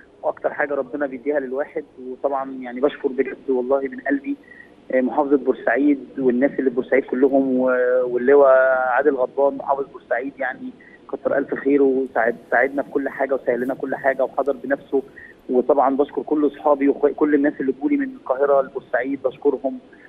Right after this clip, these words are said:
واللي ما قدروش يجوا طبعا، واللي أنا قلت لهم بلاش يجوا عشان خاطر إن إحنا عاملين حاجة في القاهرة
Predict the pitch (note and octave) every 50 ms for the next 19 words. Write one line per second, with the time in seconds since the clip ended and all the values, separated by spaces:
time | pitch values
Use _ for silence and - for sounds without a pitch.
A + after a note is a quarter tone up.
0 | - - - B2+ C3 C3 C3+ C#3 C3+ B2+ C3 C#3 C#3 C#3+ - - D3 C#3 C#3 -
1 | D3 D3 C#3 C#3+ C#3+ C#3 C3 C3 C#3+ D3 C#3 C3+ - - D3 C#3+ C#3 C3 C3+ C3+
2 | D3 C#3 - - D3 D3 C#3+ D3 C#3 B2 - - F#3+ - - D3 C#3+ D3+ C#3+ C3+
3 | C3 C3+ - - C#3 B2 A#2 C3+ C#3+ B2+ - C#3+ C#3 C#3 - - - C3+ C3 C#3+
4 | C#3 C#3+ C3+